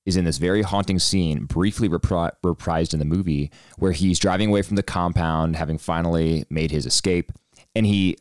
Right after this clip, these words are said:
he laughs slash cries in this hauntingly vivid way as he's hi-, hitting pedal to the metal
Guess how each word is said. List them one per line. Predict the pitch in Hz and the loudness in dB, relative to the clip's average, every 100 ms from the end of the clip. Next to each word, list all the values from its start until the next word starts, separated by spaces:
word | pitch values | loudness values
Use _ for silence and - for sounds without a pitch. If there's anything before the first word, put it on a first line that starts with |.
| - | -4
he | 113 107 | 0 0
laughs | 82 90 135 175 | 0 0 0 0
slash | - - 90 82 | 0 0 0 -2
cries | - - 101 92 76 65 | -4 -2 0 2 0 0
in | 78 | -2
this | 78 73 - - - _ _ _ | 0 0 0 0 -4 _ _ _
hauntingly | - - 110 113 107 92 82 76 73 - | -8 -2 0 2 2 2 2 0 -2 -6
vivid | 73 95 85 | -2 0 2
way | 76 80 71 64 | 2 2 0 -2
as | 73 76 | -4 -2
he's | - 73 69 - - _ _ _ - | -2 -2 -2 -4 -6 _ _ _ -10
hi-, | - - | -8 -4
hitting | 90 82 76 | -4 -2 0
pedal | 87 78 | 0 0
to | 76 | 0
the | 69 | -2
metal | 71 76 | -2 -2